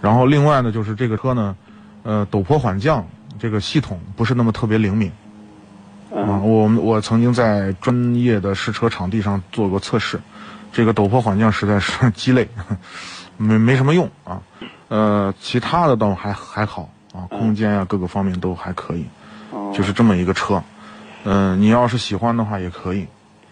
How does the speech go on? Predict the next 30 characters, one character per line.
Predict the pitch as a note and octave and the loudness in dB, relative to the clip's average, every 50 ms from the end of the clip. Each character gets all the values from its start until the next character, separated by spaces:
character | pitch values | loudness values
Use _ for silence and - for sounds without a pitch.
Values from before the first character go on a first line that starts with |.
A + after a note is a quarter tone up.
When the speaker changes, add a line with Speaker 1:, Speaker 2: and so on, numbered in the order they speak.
| _ _ - | _ _ -12
Speaker 2:
那 | C#3 C3 - | -12 -6 -4
这 | - F3 | -2 -2
个 | C3+ | 0
预 | B2 C#3 E3 | 0 0 0
算 | D#3+ - G#3+ F#3+ D3 | 0 0 0 -2 0
是 | - C#3 | -2 -4
不 | A#2+ | -4
是 | B2 C3+ | -2 0
买 | B2+ G#2+ E2+ E2 | 0 0 0 0
不 | F#2+ A#2 | 0 0
到？ | C#3+ D3 A#2 F#2 | 0 2 2 0
听 | - - D3 C#3+ | -2 -4 -4 -4
说 | C3+ D#3 D#3 | 0 0 0
是 | D3 D#3 D3+ | 0 -2 -4
现 | - E3+ | -2 0
在 | D#3 D#3 C#3 | 0 0 0
它 | - - D3 | -2 -2 -4
这 | D3 D3+ | -2 -2
好 | C#3 C#3 | 0 0
像 | C#3+ C#3+ A#2+ | 0 -2 0
只 | - D#3+ | 0 0
有 | E3 C3 G#2 F2+ | 2 2 0 -2
高 | - B2+ C3 D#3 D3+ | 0 0 0 0 0
配 | - - E3+ A#2 | 0 -2 -2 -2
的， | F#2 - - - | -4 -6 -10 -12
低 | - D3+ D#3 | -10 -10 -6
配 | D3+ - D#3+ | -2 -2 0
的 | C3 A#2 G#2 | 0 0 0
好 | G#2 G2+ G2+ | -2 -2 -4
像 | G#2+ G#2+ | -4 -4